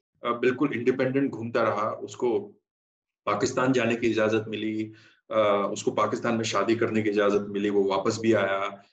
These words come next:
उसने तत्कालीन प्रधानमंत्री श्री मनमोहन सिंह के साथ, अ, खड़े होकर फोटो भी खिंचवाई, अ, हाथ भी मिलाया। तो इस तरह के ये जो, ये जो एक माया जाल कश्मीर में हमेशा,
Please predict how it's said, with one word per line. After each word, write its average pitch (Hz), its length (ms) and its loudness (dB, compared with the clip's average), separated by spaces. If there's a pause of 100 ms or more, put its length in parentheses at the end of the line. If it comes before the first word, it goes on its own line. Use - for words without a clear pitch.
(140)
उसने 117 480 -4
तत्कालीन 113 540 0
प्रधानमंत्री 110 920 0
श्री 110 220 0
मनमोहन 104 360 -6
सिंह 110 220 -2
के 110 60 -4
साथ, 107 240 -2 (460)
अ, 101 240 -2
खड़े 117 200 0
होकर 110 200 0
फोटो 110 320 2
भी 117 160 2
खिंचवाई, 104 600 0 (300)
अ, 98 300 -2
हाथ 123 240 0
भी 135 100 4
मिलाया। 95 560 -2 (300)
तो - 220 -4
इस 175 200 0
तरह 233 240 0 (120)
के - 20 0 (1000)
ये 196 60 8
जो, 208 400 6 (580)
ये 180 140 6
जो 208 140 6
एक 196 60 6
माया 151 500 2
जाल 175 480 2
कश्मीर 165 460 0
में 165 140 0
हमेशा, 143 760 -2